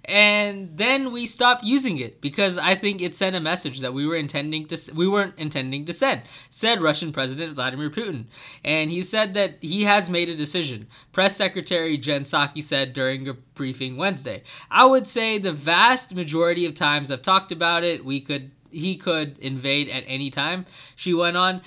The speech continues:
"That's true. We still don't know that he's made a decision." And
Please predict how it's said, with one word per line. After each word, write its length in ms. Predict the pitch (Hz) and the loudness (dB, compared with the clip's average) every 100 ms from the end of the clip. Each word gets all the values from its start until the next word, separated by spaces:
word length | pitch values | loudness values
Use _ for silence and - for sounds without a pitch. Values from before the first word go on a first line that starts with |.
| - | -4
"That's 240 | 160 165 | -2 0
true. 520 | - - 220 254 247 240 - | -4 -4 -2 0 -2 -6 -6
We 120 | - | -4
still 340 | - - 262 262 | -2 6 8 10
don't 280 | 254 240 202 | 8 4 2
know 360 | 180 180 175 - | 2 2 2 0
that 140 | 147 | -2
he's 220 | 143 170 | 0 -2
made 220 | 143 139 139 | 0 0 0
a 60 | |
decision." 500 | 135 139 135 117 95 - _ - _ - | -4 -6 -6 -6 -12 -18 _ -20 _ -4
And 720 | 165 170 175 165 151 - | 0 2 2 0 -6 -12